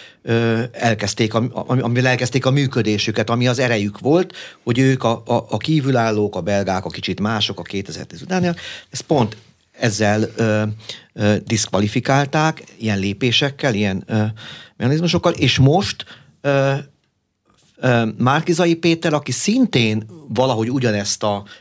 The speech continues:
közeget próbálja meg, egy hihetetlen lendülettel, ugye, ö, összegyűjteni meg a köré, valahol előrébb tart. Tehát mit tudott tenni a Momentum? Azt mondta, hogy igen, ő, ő valami ilyesmit akar, mint amit mi akartunk,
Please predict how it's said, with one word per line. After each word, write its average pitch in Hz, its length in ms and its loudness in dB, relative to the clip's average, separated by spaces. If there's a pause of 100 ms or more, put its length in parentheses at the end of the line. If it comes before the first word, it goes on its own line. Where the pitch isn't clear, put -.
közeget 107 440 -4
próbálja 107 580 -2
meg, 110 240 -2
egy 107 80 -4
hihetetlen 104 440 -2
lendülettel, 107 600 0
ugye, 104 300 0 (480)
ö, 110 300 0 (280)
összegyűjteni 107 600 0
meg 95 120 -2
a 113 100 0
köré, 165 300 0
valahol 160 340 2
előrébb 113 520 0
tart. 101 280 0
Tehát 110 160 -6
mit 165 120 2
tudott 120 200 2
tenni 120 260 0
a 104 40 -2
Momentum? 165 680 0 (180)
Azt 131 220 -4
mondta, 117 260 -2
hogy 127 120 0
igen, 104 360 -2 (360)
ő, 120 300 0 (160)
ő 143 180 4
valami 131 320 2
ilyesmit 110 380 0
akar, 107 280 0
mint 110 240 -2
amit 104 240 -4
mi 120 120 0
akartunk, 117 720 0